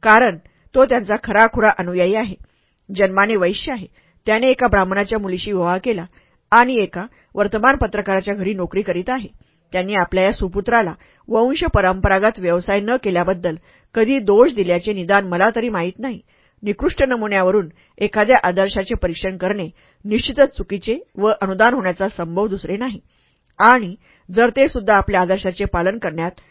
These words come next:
अयशस्वी होत असतील, तर त्यांचा आदर्श निश्चितच असंभवनीय व मानवांच्या मूल प्रवृत्तीच्या नितांत विरुद्ध असा आदर्श असला पाहिजे.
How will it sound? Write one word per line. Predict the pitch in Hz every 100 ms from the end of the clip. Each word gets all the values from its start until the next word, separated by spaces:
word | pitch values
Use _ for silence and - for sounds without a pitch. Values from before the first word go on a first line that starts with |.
| _ _ 226
अयशस्वी | 277 277 226 208 214
होत | 185 175
असतील, | 214 - 170 - _ _ _ 277
तर | 254 175 - _ -
त्यांचा | 208 196 254 226
आदर्श | 185 180 208
निश्चितच | 185 - 196 233 - _ _ _ -
असंभवनीय | 254 - 214 190 190 220 247 330 359
व | 254 233
मानवांच्या | 190 185 190 202 202 190 220 - _ _ -
मूल | 226 285 294
प्रवृत्तीच्या | 233 202 196 208 220 196
नितांत | 180 196 247 285
विरुद्ध | 226 196 180 220
असा | 185 - 214
आदर्श | 170 170 208
असला | 180 - 196
पाहिजे. | 294 262